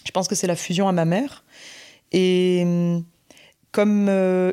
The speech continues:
une des raisons pour lesquelles je me suis socialisée comme un garçon, c'est pas juste que je voulais avoir, euh, le rôle le plus facile dans la société, entre guillemets, c'est aussi que ma mère avait besoin d'un homme à la maison.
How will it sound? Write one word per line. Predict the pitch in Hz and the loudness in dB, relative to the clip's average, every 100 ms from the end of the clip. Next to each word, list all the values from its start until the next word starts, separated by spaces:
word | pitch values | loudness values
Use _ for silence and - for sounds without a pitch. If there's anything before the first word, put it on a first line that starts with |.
| - | 0
une | 247 233 | 0 2
des | 208 | 0
raisons | 196 196 190 | 0 -2 -2
pour | 180 | -2
lesquelles | 180 | -2
je | 180 | -2
me | |
suis | 170 185 | -2 -6
socialisée | 170 180 - 165 165 | -4 -2 0 0 0
comme | 160 | 0
un | 160 | 2
garçon, | 160 - | 0 2
c'est | 208 175 | 0 0
pas | 170 | 0
juste | 160 160 202 - | 2 2 -2 -2
que | - | -2
je | 170 | 0
voulais | 160 160 | 2 2
avoir, | 156 160 160 151 | 2 2 2 2
euh, | 143 139 139 135 131 | 2 0 0 0 2
le | 151 | 2
rôle | 156 185 | 4 2
le | 170 | 0
plus | 175 | 0
facile | 165 170 - 170 | 0 0 0 2
dans | 160 | 2
la | |
société, | 156 147 - 131 196 | 0 -4 -6 -2 0
entre | 185 165 | 0 -2
guillemets, | 156 156 190 214 - - | 0 2 2 0 -6 -12
c'est | - 180 | -2 2
aussi | 170 - 220 | 2 2 2
que | 185 | 2
ma | 170 | 4
mère | 170 196 | 2 2
avait | 175 156 | 2 0
besoin | 147 165 | 0 0
d'un | 156 160 | 2 2
homme | 185 | 2
à | |
la | 160 | 2
maison. | 156 165 160 | 0 -2 -4